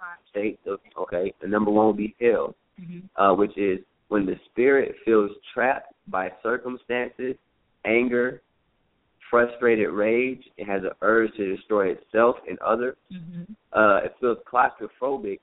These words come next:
Speaker 2: yet it's, it has this feeling to want to fill in any space available with desire.
Speaker 1: Mm-hmm.
Speaker 2: So it's
Speaker 1: So where we get our voids, trying to fill voids with
Speaker 2: Yeah.
Speaker 1: certain things.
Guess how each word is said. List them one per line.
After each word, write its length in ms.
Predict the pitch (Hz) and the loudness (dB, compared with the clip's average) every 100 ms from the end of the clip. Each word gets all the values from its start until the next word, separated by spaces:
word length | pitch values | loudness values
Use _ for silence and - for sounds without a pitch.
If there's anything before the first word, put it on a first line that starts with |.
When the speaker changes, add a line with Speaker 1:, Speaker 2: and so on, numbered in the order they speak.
| _ _ _ _ | _ _ _ _
Speaker 2:
yet 380 | - 113 110 - _ - | -8 -4 -4 -4 _ -10
it's, 200 | 98 - _ _ _ _ _ _ | -10 -10 _ _ _ _ _ _
it 120 | - 107 | -6 -2
has 300 | 107 101 95 | 0 -2 -2
this 200 | 104 101 - _ _ _ - | -4 -4 -10 _ _ _ -2
feeling 480 | 131 131 113 104 98 | 2 2 0 -2 -6
to 340 | 113 101 98 80 - | -4 -2 -2 -6 -4
want 240 | 113 113 - | 0 0 0
to 260 | 104 98 95 - | -4 -4 -4 2
fill 220 | 120 117 | 2 4
in 180 | 107 - | 0 -6
any 320 | 110 127 123 - _ | -6 -4 -4 -8 _
space 340 | - 120 120 - | -2 0 0 -8
available 680 | 87 113 123 117 - 92 92 - | -12 -6 -4 -4 -4 -8 -8 -12
with 120 | 104 - | -12 -10
desire. 720 | 98 95 101 107 95 87 67 185 | -12 -6 0 0 0 -6 -10 -14
Speaker 1:
Mm-hmm. 120 | 175 - _ _ _ | -20 -20 _ _ _
Speaker 2:
So 180 | 113 107 | 2 2
it's 160 | 107 - | 2 -4
Speaker 1:
So 100 | 190 | -8
where 260 | 185 185 | -6 -8
we 120 | 180 175 | -10 -12
get 140 | 180 | -10
our 240 | 175 180 175 | -8 -10 -8
voids, 460 | 185 180 175 165 170 - | -6 -4 -4 -6 -12 -8
trying 160 | 185 | -6
to 80 | 180 - | -6 -6
fill 180 | 180 180 | -6 -4
voids 340 | 185 180 175 170 | -2 0 0 -2
with 100 | 214 | 4
Speaker 2:
Yeah. 220 | 220 - | 4 4
Speaker 1:
certain 280 | 180 170 175 _ | 0 -6 -14 _
things. 280 | 180 170 | -10 -10